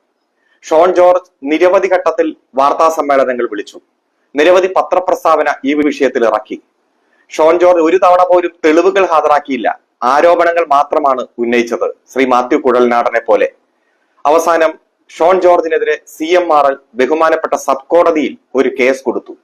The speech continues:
സബ് കോടതിയിൽ കൊടുത്ത കേസിൽ അദ്ദേഹം, സി എം ആർ എൽ ആവശ്യപ്പെട്ടത്, ഒരു വസ്തുതയുമില്ലാതെ ആരോപണങ്ങൾ ഉന്നയിക്കുന്നു, അതുകൊണ്ട് കോടതി നടപടി ആരംഭിക്കണം, അഞ്ചു കോടി രൂപ നഷ്ടപരിഹാരം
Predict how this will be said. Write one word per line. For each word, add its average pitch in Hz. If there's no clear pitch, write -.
സബ് -
കോടതിയിൽ 180
കൊടുത്ത 160
കേസിൽ 151
അദ്ദേഹം, 151
സി 160
എം 175
ആർ 165
എൽ 147
ആവശ്യപ്പെട്ടത്, 139
ഒരു 156
വസ്തുതയുമില്ലാതെ 175
ആരോപണങ്ങൾ 147
ഉന്നയിക്കുന്നു, 123
അതുകൊണ്ട് 147
കോടതി 165
നടപടി 160
ആരംഭിക്കണം, 131
അഞ്ചു 165
കോടി 180
രൂപ 156
നഷ്ടപരിഹാരം 139